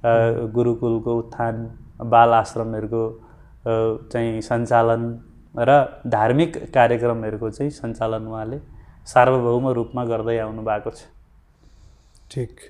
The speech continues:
Speaker 1: हामीले हाम्रो कार्यक्रम The Secrets of Life-मा प्राय आचार्य, दार्शनिक,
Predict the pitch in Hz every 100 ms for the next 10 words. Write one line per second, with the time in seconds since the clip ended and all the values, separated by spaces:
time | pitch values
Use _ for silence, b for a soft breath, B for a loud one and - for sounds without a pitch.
0 | _ b b b b b b b b b
1 | b - 143 147 156 127 127 131 127 139
2 | 131 - 131 127 120 120 - 143 - 127
3 | - 123 - 123 120 - - 131 151 120
4 | 113 - 127 123 123 120 117 - - -
5 | 131 120 113 123 113 117 113 - 123 117